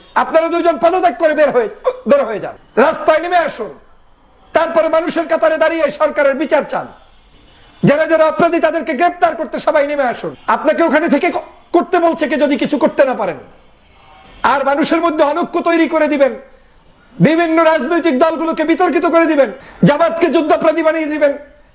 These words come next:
বিএনপিকে চোর ডাকাত বানিয়ে দিবেন, অন্য দেশপ্রেমিক রাজনৈতিক দলগুলোকে অপরাধী বানিয়ে দিবেন, নির্বাচনের কথা বললে আপনি অসুস্থ হয়ে পড়বেন, বিভিন্ন ধরনের মন্তব্যগুলোর বিরুদ্ধে আপনারা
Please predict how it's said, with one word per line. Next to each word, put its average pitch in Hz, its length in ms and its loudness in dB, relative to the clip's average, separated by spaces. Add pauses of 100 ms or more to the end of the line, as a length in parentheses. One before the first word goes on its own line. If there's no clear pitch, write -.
(120)
বিএনপিকে 302 500 0
চোর 320 240 0
ডাকাত 320 260 0
বানিয়ে 320 280 -2
দিবেন, 302 260 -2 (720)
অন্য 311 280 0
দেশপ্রেমিক 320 500 0
রাজনৈতিক 311 420 -2
দলগুলোকে 320 440 -2
অপরাধী 320 360 0
বানিয়ে 320 260 0
দিবেন, 302 240 0 (580)
নির্বাচনের 311 540 0
কথা 294 200 2
বললে 330 220 2
আপনি 320 200 -4
অসুস্থ 302 340 -4
হয়ে 330 140 4
পড়বেন, 320 320 -2 (520)
বিভিন্ন 294 420 0
ধরনের 262 340 2
মন্তব্যগুলোর 233 680 0
বিরুদ্ধে 202 360 -2
আপনারা 208 320 -2